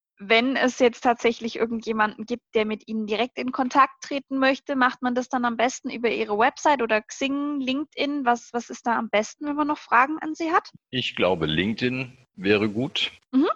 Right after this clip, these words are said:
Speaker 2: wäre der direkte Weg. Das habe ich am stärksten im Blick.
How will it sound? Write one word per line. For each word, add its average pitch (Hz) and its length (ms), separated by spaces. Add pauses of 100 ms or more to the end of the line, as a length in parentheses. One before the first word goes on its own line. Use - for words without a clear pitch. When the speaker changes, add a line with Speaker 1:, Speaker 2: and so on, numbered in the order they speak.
(200)
Speaker 2:
wäre 170 240
der 82 140
direkte 80 480
Weg. 110 420
Das - 120
habe 85 160
ich - 280
am 80 220
stärksten - 480
im 71 100
Blick. 87 340